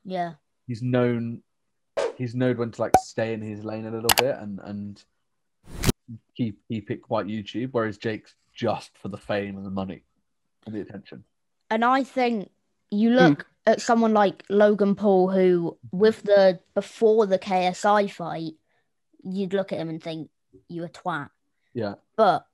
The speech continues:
Speaker 1: after the K S I fight, you even saw that after they announced K S I won, they were shaking hands, they were being respectful. Obviously, he tried to get an appeal for it.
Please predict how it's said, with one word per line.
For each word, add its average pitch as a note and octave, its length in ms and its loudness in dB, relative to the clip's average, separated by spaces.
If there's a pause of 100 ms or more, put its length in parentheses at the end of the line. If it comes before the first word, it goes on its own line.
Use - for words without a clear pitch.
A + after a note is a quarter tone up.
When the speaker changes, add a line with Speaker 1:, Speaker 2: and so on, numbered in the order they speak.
(140)
Speaker 1:
after A3 360 0
the G3 100 -6
K G3+ 220 -6
S F#3+ 140 -10
I G3+ 160 0
fight, F3+ 260 -8
you G3+ 140 -6
even G#3 220 -2
saw G3+ 340 2
that F3+ 300 2 (300)
after G3 300 2
they F3+ 160 4
announced F3 360 -2
K F#3 100 -4
S E3+ 180 -4
I E3+ 120 -4
won, F3 280 0
they E3+ 100 -2
were E3+ 100 -6
shaking G3 380 -2
hands, F#3 360 -2
they F#3 60 -2
were F3+ 80 -2
being F#3 220 -2
respectful. F3+ 720 -4
Obviously, E3+ 360 -6
he D#3+ 260 -10
tried D#3+ 280 -6
to - 80 -18
get E3 120 -6
an D#3 120 -8
appeal E3+ 400 -4
for D3+ 340 -8
it. C3+ 100 -10